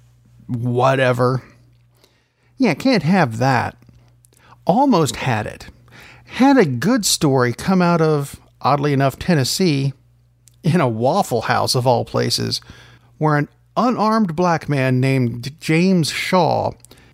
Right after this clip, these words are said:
disarmed a domestic terrorist. That, that, that's pushing it a little bit, I think. I mean, it's a great story.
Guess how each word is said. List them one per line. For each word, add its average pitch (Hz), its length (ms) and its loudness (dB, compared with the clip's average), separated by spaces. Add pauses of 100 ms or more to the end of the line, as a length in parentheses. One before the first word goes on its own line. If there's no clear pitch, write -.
(540)
disarmed 175 1040 2 (280)
a 127 360 2
domestic 135 680 2
terrorist. 123 640 2 (340)
That, 180 560 -2
that, 175 240 2
that's 180 180 2
pushing 123 420 0
it 101 80 -2
a 98 60 -4
little 127 460 2
bit, 117 180 0
I 110 100 -2
think. - 300 -6
I 147 60 0
mean, 151 100 4
it's 127 100 0
a 143 60 0
great 143 320 2
story. 139 540 2